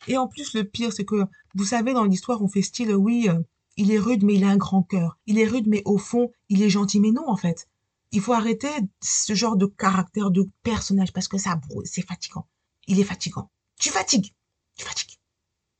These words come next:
Mais le pire, c'est que le développement de l'intrigue, en mode, vous savez, euh, oui, à force, elle va, euh, tomber dans mes bras ou quoi, ben, on dirait bien que ça, ça glisse vite fait là-dessus. Ça va glisser vite fait là-dessus parce que à cette soirée de, de, de stars là,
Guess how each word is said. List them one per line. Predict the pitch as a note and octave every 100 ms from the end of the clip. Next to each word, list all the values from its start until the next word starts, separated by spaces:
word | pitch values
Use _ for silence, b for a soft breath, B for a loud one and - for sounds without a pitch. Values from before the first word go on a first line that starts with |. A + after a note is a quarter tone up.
| _ _
Mais | F#3+
le | F#3+
pire, | - D#4+ D4+ F#3 D3+ - -
c'est | A3
que | A3+
le | A3+
développement | G3 A#3+ A3 A3 A#3
de |
l'intrigue, | G3+ F#3+ - D4 A3+ F3 _ _ _ _ _
en | G3+
mode, | G#3 G3
vous | G3
savez, | B3 B3 C#4
euh, | G#3+
oui, | G#3 A#3+ G#3+
à |
force, | G3 G#3+ -
elle | F#3
va, | F#3 F#3+ F3+ D#3+ E3
euh, |
tomber | D#3+ G3 F#3
dans | E3+
mes | E3
bras | F3 F#3+
ou |
quoi, | E3+ A3 A3+ _ F#3
ben, | A#3 -
on | G#3 A3+
dirait | A3 B3+ B3
bien | G3+ D4 F#4 -
que | B3+ C#4 - - _ _ _
ça, | - - G#3+ G3+
ça | G#3+ G3+
glisse | F#3+ A3+ B3+ - - - _ _ _
vite | E3+ F#3 C#4 -
fait | - E3+ - _ _ _
là-dessus. | F#3 F#3 - - D#3+
Ça | -
va | A3 B3+
glisser | A3+ C4+ C#4+
vite | A3+ A#3+
fait | -
là-dessus | A3+ A3 - - C#4+ F4
parce | A3+ G#3+ -
que | A#3 B3+ B3+ -
à | G3+
cette | B3 B3
soirée | - A#3 A3 A#3 B3
de, | G3+ G3 F#3 F3+
de, | F3
de | E3+
stars | F3+ - B3+ C4+ A3
là, | G#3 A#3+